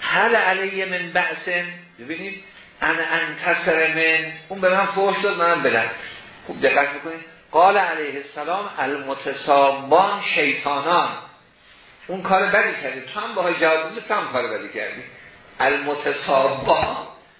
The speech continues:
شیطانان، هر دوشون شیطانان. یتعاویان، تعاوی از همون کلمهٔ عوا به معنای زوزه، محفشاند نور و سگ او او کنند، از همین کلمهٔ او تعاویه.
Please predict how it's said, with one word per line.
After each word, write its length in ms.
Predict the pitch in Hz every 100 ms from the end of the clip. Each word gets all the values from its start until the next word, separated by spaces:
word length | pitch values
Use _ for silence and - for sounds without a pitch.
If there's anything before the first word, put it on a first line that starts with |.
| _ _ _ _ _ _ -
شیطانان، 960 | - - 147 131 123 131 135 156 156 - - - - -
هر 200 | 147 170
دوشون 300 | 262 233 165
شیطانان. 460 | 143 117 113 107 107 - - - - _ _ _ - - - - - - - - 101
یتعاویان، 1080 | 139 156 - 156 151 147 147 147 175 208 202 - - - _ - - -
تعاوی 560 | 214 190 208 202 202 202
از 180 | 139 -
همون 260 | 160 175
کلمهٔ 420 | 170 135 131 160
عوا 460 | 165 135 127 139 156
به 100 | 147
معنای 540 | 117 117 123 147 143
زوزه، 540 | 113 113 110 123 110 - - - - -
محفشاند 640 | 131 131 113 123 123 123 117
نور 140 | 123
و 160 | 123 120 - - - -
سگ 200 | 123 120
او 200 | 120 113
او 140 | 123 117
کنند، 420 | 101 104 104 -
از 80 | 143
همین 160 | 185
کلمهٔ 340 | - 131 127 127 131
او 300 | 185 202 - - - -
تعاویه. 580 | 120 123 120 120 107